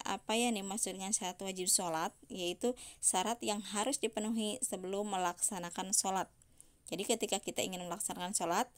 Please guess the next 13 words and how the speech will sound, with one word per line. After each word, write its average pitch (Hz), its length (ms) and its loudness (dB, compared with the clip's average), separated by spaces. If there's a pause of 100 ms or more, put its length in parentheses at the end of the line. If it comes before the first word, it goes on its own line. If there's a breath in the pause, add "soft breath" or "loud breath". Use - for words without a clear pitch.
ada 185 240 0
syarat-syarat 180 560 0
tertentu 247 480 -2
yang 214 240 2
harus 214 320 2 (320 loud breath)
dipenuhi. 180 880 -2
Apa - 160 -2
saja 269 320 6
di 277 80 2
antaranya? 240 640 4 (400 loud breath)
Yang 220 240 -2
pertama 226 480 0
adalah 208 480 2